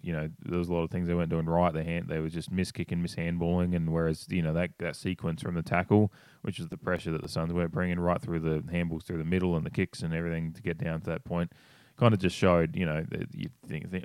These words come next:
the opposition coach, you know, Stewie G might have been looking at that and go, "That's what I want my fucking <laughs> blokes to do," but, um,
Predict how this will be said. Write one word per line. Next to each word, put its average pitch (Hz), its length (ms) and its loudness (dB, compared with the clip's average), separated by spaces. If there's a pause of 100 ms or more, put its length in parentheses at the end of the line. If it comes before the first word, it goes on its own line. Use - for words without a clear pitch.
the 98 220 -2
opposition 87 500 0
coach, 82 380 0
you 87 140 -2
know, 78 80 -2
Stewie 82 240 -2
G 82 160 0
might 80 140 -2
have 80 100 -4
been 80 80 0
looking 82 160 -2
at 82 60 0
that 80 80 0
and 85 80 -4
go, 80 100 0
"That's 95 180 2
what 98 100 4
I 98 40 6
want 104 180 4
my 98 140 2
fucking 87 340 -4
<laughs> - 80 -4
blokes 101 200 0
to 92 100 -2
do," 101 340 6
but, - 100 -4
um, 82 220 2